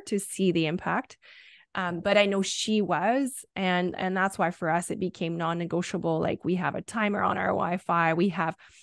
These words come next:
um, I was telling you before, um,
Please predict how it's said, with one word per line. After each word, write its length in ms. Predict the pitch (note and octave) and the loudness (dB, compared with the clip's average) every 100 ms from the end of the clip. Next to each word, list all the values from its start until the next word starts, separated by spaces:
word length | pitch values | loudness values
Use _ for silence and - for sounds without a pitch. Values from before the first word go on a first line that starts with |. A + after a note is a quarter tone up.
| _ - | _ -2
um, 240 | G#3 F3+ | 2 4
I 120 | - G3 | 4 6
was 160 | G#3 | 4
telling 360 | - G#3+ F#3+ G3 | 4 6 6 6
you 140 | F#3 | 2
before, 560 | F3 G3+ - F#3 F3 F3+ - - _ - | 2 -2 2 4 4 2 -6 -20 _ -2
um, 340 | F#3 E3+ E3+ | 2 2 0